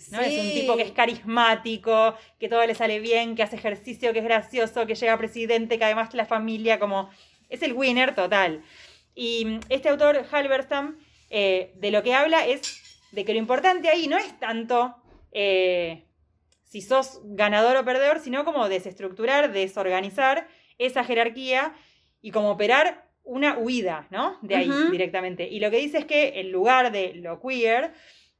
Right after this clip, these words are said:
Speaker 1: tiene esa potencia, ¿no? Esa potencia como de dolor y de, y de fracaso ya medio
Speaker 2: Ujú.
Speaker 1: tatuado, porque hay algo de lo que se esperaba de vos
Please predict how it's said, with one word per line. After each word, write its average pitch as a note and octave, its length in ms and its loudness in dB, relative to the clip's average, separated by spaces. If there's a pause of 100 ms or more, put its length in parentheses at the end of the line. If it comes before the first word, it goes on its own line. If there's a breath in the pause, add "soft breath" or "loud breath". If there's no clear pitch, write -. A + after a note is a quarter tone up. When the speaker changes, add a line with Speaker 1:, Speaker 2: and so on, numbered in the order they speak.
(680)
Speaker 1:
tiene C4+ 200 0
esa A#3 200 2
potencia, F3+ 580 0
¿no? A#3 80 -6
Esa A#3+ 160 -2
potencia A3 400 -2
como F3+ 240 -2
de F3 140 0
dolor A#3 540 4
y G3+ 100 -10
de, E3+ 300 -6
y F3+ 100 -12
de F3+ 100 -10
fracaso A3+ 480 -4
ya G#3 160 -2
medio G#3+ 360 2
Speaker 2:
Ujú. F#3 80 -6
Speaker 1:
tatuado, A3+ 540 4
porque F3+ 240 -6
hay F#3+ 140 -2
algo G#3+ 240 2
de F3+ 80 -2
lo E3+ 100 -6
que D#3+ 80 -12
se F3+ 60 -14
esperaba G3 400 0
de F#3+ 100 2
vos A3+ 320 2